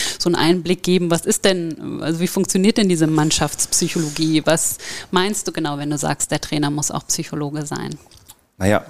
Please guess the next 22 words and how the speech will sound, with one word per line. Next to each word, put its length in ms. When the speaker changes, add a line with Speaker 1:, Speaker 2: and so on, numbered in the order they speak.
Speaker 2:
also 200
erstmal 260
möchte 180
ich 60
sagen, 300
dass 140
es 120
ja 80
nicht 300
nur 120
der 120
Cheftrainer 580
ist. 260
In 120
der, 80
Speaker 1:
Mhm. 80
Speaker 2:
in 60
der 80
Fußball-Bundesliga 1040
sind 220
die 60
Trainerteams 720